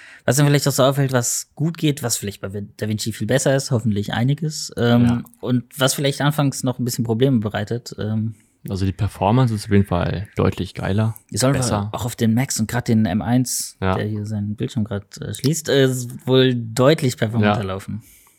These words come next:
Speaker 2: Das ist, ähm, die Hoffnung ist groß und ich hoffe, die wird nicht enttäuscht.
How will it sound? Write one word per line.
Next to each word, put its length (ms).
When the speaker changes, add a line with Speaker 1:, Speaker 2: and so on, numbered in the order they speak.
Speaker 2:
Das 160
ist, 260
ähm, 360
die 120
Hoffnung 300
ist 120
groß 360
und 100
ich 40
hoffe, 220
die 300
wird 160
nicht 80
enttäuscht. 540